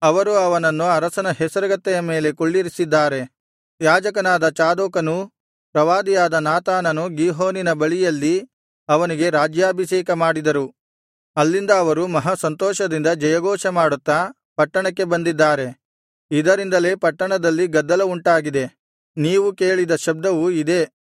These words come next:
ಇದಲ್ಲದೆ ಸೊಲೊಮೋನನು ರಾಜಸಿಂಹಾಸನದ ಮೇಲೆ ಕುಳಿತುಕೊಂಡಿದ್ದಾನೆ. ಅರಸನಾದ ದಾವೀದನ ಸೇವಕರು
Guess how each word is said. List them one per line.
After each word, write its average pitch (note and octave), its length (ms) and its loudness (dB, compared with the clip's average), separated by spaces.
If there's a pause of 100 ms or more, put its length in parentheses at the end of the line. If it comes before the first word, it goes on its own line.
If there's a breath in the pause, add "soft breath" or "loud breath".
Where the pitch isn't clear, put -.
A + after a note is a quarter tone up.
(160)
ಇದಲ್ಲದೆ E3+ 540 0
ಸೊಲೊಮೋನನು F3 760 0
ರಾಜಸಿಂಹಾಸನದ F3 920 -2
ಮೇಲೆ D#3+ 340 -2
ಕುಳಿತುಕೊಂಡಿದ್ದಾನೆ. E3 1080 -2 (460)
ಅರಸನಾದ F3 560 2
ದಾವೀದನ E3+ 540 2
ಸೇವಕರು E3+ 760 -2